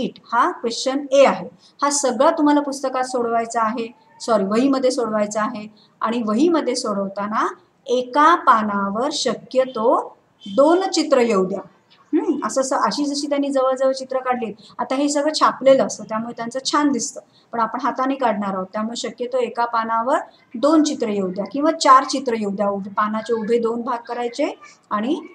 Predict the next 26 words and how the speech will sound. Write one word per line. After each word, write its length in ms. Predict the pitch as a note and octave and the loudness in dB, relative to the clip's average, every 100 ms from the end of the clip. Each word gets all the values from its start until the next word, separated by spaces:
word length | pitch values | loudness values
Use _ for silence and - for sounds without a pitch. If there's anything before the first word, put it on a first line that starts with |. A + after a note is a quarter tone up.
| _ | _
आडवे 240 | A3+ A3+ B3+ | -2 4 4
दोन 260 | B3 A3 | 4 2
भाग 140 | G#3 F3+ | 0 -2
करायचे 380 | G3+ F#3+ F3 A3+ | -2 -2 -2 -4
पेन्सिलने, 800 | G#3+ G#3 G#3 G#3+ E3+ - _ - | 0 0 0 0 -2 -4 _ -6
आणि 120 | A3 | -2
मग 100 | C4 | -2
एका 220 | B3+ B3+ | -2 0
पानावर 300 | B3+ A#3+ A#3+ | 0 0 -2
चार 240 | A#3+ A#3 A3 | -2 -2 -2
चित्र 240 | A3 G#3+ | -4 -6
आली 180 | G#3 G#3 G#3+ | -6 -6 -8
तरी 120 | B3 | -6
चालतील. 400 | - B3 F#3+ - - _ _ | 0 0 -2 -10 -18 _ _
चित्र 360 | - D4 C#4+ D#4+ | -2 0 2 2
काढायची 500 | E4 D4+ D4+ D4+ D#4 | 4 4 4 2 2
आहेत, 400 | D4 C#4 D4 D4+ D4+ _ _ | 2 2 2 2 -2 _ _
त्याच्यानंतर 760 | C4 B3+ E4 E4+ C#4+ C4 B3+ F#3+ - - | 0 4 4 4 2 0 0 -2 -8 -8
चित्र 300 | C#4 C4+ C#4 | -6 0 4
रंगवायची 720 | D#4+ C4+ B3 B3+ D4+ D#4 D4+ | 6 4 4 6 6 4 2
नाहीये. 240 | C4 G3 F#3+ | 0 -2 -4
त्यांनी 240 | A3+ C4 | -4 -2
इथं 120 | C4+ | -2
कुठे 280 | D4 C4+ D4+ | -6 -2 2
म्हणलंय 380 | D4 C#4 D4 D4+ | 4 4 4 2
का 360 | D4 C4+ C4 | 2 2 2